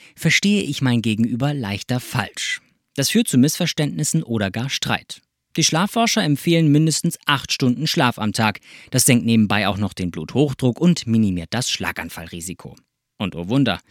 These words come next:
der Selbsttest zeigt, kein Stress mehr mit dem Chef, die Freundin ist besänftigt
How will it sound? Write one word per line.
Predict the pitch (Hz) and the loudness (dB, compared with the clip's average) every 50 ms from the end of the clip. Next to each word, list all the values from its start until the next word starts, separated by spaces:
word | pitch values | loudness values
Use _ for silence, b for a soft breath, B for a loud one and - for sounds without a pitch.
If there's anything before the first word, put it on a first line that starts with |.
| b b b b b | b b b b b
der | 113 | -2
Selbsttest | 98 131 165 208 - - - 135 107 - - | 0 0 0 0 -2 -2 -2 -2 -2 -2 -2
zeigt, | - 123 127 139 143 - - - _ _ _ _ - | 0 2 2 2 0 -2 -10 -16 _ _ _ _ -10
kein | - - 165 196 220 214 | -4 0 2 2 4 2
Stress | - - - - - - | 2 0 -2 -2 0 2
mehr | 190 147 | 2 2
mit | 120 107 - - | 2 2 0 -2
dem | 92 90 | -4 -2
Chef, | 85 - 98 92 - - b b b b b b | -2 -2 -4 -4 -6 -8 b b b b b b
die | 101 | -8
Freundin | - - - 87 87 82 78 78 | -8 -6 -8 -8 -8 -6 -8 -10
ist | 80 - - | -12 -12 -8
besänftigt | - 92 92 107 117 123 123 - - 127 117 - - | -6 -4 0 2 4 4 2 2 0 -4 -4 -4 -4